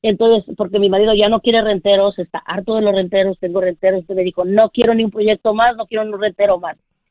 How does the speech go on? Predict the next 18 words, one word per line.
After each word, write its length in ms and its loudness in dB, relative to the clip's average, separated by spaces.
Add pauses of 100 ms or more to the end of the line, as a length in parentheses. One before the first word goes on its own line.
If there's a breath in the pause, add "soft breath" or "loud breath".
(260)
Entonces, 300 2 (100)
ese 120 4
dinero 360 0
que 100 -4
teníamos 420 -2
para 220 0
eso, 180 -2
quiero 220 0
usarlo 400 0
por 220 -2
este 240 -4
lado, 340 0 (180)
en 220 0
lo 100 -2
que 120 -4
lo 140 -4
convenzo 500 -4
para 260 -20